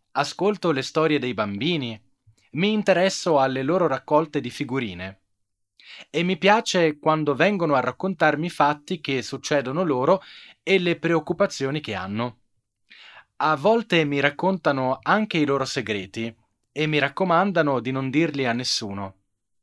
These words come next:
Li terrò dentro di me come in una cassaforte, li rassicuro. Qualche volta devo risolvere dei bisticci e separare due che litigano. Io cerco di farli ragionare.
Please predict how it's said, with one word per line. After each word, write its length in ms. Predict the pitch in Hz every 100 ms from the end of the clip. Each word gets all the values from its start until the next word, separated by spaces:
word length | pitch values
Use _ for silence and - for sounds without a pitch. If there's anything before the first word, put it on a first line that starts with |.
| _ _ _ - - -
Li 140 | 151
terrò 360 | 214 202 208 196
dentro 460 | 156 233 233 208
di 120 | 170
me 200 | 175 208
come 280 | - 190 196
in 80 | 185
una 160 | 175 147
cassaforte, 920 | 165 - 156 131 104 92 117 104 _ _ _
li 180 | - 123
rassicuro. 840 | 151 139 - 139 - 107 101 98 _ _ _ _ _ _ _ - - _
Qualche 320 | - 147 151
volta 600 | 196 190 226 185 156 143
devo 340 | 127 143 135 131
risolvere 540 | 165 151 170 165 151
dei 160 | 127 117
bisticci 720 | 147 - 202 139 - 117 101 _ _
e 140 | - 151
separare 760 | - 151 190 160 160 165 170
due 320 | 113 147 160
che 140 | 151 147
litigano. 800 | 131 151 - 110 107 110 104 _ _ _ _ _ _ _
Io 340 | - 220 214 147
cerco 380 | 170 156 -
di 100 | 139
farli 400 | 131 147 143 139
ragionare. 760 | 127 117 120 165 160 113 110